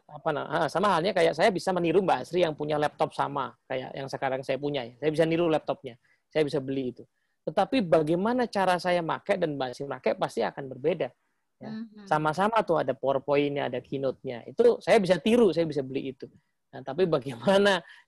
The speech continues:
Speaker 1: jadinya itu pasti akan berbeda. Artinya, poin saya adalah seringnya adalah kita tuh pada saat, eh, belajar dari orang lain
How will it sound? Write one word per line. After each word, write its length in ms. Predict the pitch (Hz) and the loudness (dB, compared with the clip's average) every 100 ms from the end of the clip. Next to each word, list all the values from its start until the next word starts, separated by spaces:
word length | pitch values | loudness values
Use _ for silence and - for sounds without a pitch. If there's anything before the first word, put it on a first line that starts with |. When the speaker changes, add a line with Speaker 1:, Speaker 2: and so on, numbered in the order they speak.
| - | 2
Speaker 1:
jadinya 800 | 180 160 156 190 233 233 160 160 | 6 8 8 10 10 10 8 6
itu 160 | 165 185 | 2 0
pasti 320 | 165 - 180 | -2 2 2
akan 320 | 147 151 156 - _ _ _ _ - | 2 0 -4 -8 _ _ _ _ -8
berbeda. 400 | 143 139 135 131 | -2 0 0 0
Artinya, 640 | 160 160 294 269 143 139 | -2 0 2 2 2 -2
poin 240 | - 147 143 | 0 0 0
saya 320 | 151 202 185 | 0 0 0
adalah 400 | 123 120 170 196 _ _ _ _ _ | -2 -4 -4 -6 _ _ _ _ _
seringnya 560 | - 208 208 202 262 277 | -4 2 4 4 2 2
adalah 240 | 175 180 | 2 0
kita 320 | 185 190 202 196 | -2 -2 0 0
tuh 240 | - 302 - _ | 0 -2 -4 _
pada 320 | 170 160 147 | 0 0 2
saat, 480 | 147 156 156 151 - _ - | -2 0 0 -2 -4 _ -10
eh, 640 | 147 147 139 135 131 127 | -6 -4 -2 -2 -2 -4
belajar 480 | 127 143 185 196 208 | -2 2 2 4 2
dari 140 | 156 151 | 2 0
orang 240 | 139 127 | 0 -4
lain 200 | 131 175 | -2 0